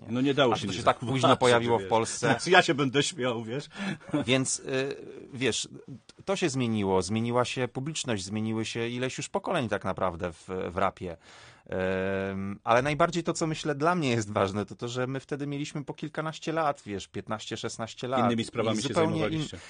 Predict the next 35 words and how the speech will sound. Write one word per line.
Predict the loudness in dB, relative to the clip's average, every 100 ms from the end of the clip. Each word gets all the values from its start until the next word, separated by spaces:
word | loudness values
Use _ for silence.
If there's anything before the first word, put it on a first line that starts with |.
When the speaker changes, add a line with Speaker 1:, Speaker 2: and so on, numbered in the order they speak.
| -14 -4
Speaker 1:
innymi | 0 0 2
się | 4
zajmowaliśmy | 4 4 4 2 0
w | 0
życiu, | 0 0 2 2 2
a | 0
in-, | 0 -6 0
o | 0
innych | 2 -2 -2
mówiliśmy | -4 -4 -4 -2 -2
też. | 4 4 4 -2 -12 -20 -20 -20
W-, | -20 -2
to | 0
jest | 2
taki | -2 -2
wiek, | -2 -2
kiedy | -2 -4
czasami | -2 0 0 0
mówi | -2 -4
się | -2
rzeczy, | -2 2 0
o |
których | 0 -4 -4 -6 -18 -16 -12
w-, | -6
do, | -6 -4
do | -2
pewnego | 0 0 -2
stopnia, | 0 0 2 0 0 -4 -20 -20
które | -4 0 2
się, | 2 4 4 2 -4 -6
których | 0 0
nie | 4
masz | 2 2
w |
doświadczeniu, | -2 0 -2 2 0 2 0 -2